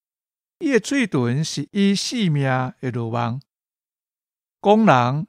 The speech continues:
的用仔话，亲像好食物，一个入喙就吞落腹。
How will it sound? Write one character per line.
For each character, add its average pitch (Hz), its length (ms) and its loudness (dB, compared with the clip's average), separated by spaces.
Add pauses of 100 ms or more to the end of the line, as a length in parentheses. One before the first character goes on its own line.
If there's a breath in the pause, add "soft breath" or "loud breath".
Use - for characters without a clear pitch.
的 135 140 -4
用 143 180 -2
仔 185 200 4
话， 139 560 0 (200)
亲 139 200 -6
像 120 220 -4
好 170 180 0
食 143 200 -4
物， 120 100 -2
一 - 1300 -4
个 165 100 2
入 160 220 -2
喙 147 440 0 (200)
就 127 260 -6
吞 131 400 -2
落 117 160 -2
腹。 117 220 -4